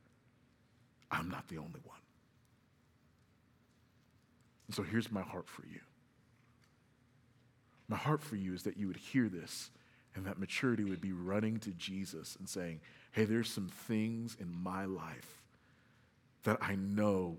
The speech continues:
don't please you. Some things that I'm doing and some ways that I'm thinking." But if,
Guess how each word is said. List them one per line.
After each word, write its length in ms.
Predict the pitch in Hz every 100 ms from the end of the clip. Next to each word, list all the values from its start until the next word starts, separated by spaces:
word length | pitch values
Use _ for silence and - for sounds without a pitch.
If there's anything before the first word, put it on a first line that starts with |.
| -
don't 240 | 90 -
please 360 | - 85 80 78
you. 200 | 69 - - _ _ _ _ _ _ _ _ - -
Some 160 | - 123
things 380 | 123 139 131 110
that 120 | 123
I'm 140 | 107
doing 280 | 104 120 117
and 100 | 104
some 240 | - 107 101
ways 320 | 117 123 117
that 100 | 110
I'm 140 | 98
thinking." 500 | 92 - 101 - 151 - - _ _ _ _ _ _ _ _ _ _ _ _ - - - - _ _ _ _ _ _ _ _ _ _ _ _ _ _
But 100 | -
if, 300 | 127 - -